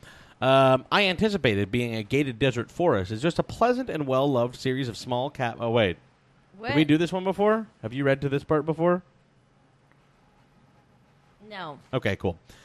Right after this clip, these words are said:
Speaker 1: Uh, it's just a pleasant and well-loved series of small cabins tucked into a gorgeous valley floor.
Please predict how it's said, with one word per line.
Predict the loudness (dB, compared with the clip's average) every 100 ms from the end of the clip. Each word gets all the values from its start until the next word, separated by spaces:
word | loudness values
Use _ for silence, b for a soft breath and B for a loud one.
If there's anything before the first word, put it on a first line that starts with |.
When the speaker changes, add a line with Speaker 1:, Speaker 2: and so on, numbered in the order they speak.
| b b b
Speaker 1:
Uh, | -2 0
it's | 0
just | 0
a | 0
pleasant | 4 2 2 -2
and | -2 0
well-loved | 0 0 0 0
series | -2 -4 -2 -6
of |
small | -8 -4 -2 -2
cabins | 0 0 0 -2 -2
tucked | -2 0
into | -2 0
a | -2
gorgeous | 2 2 2 0
valley | -2 -2 0 -4
floor. | 0 2 2 0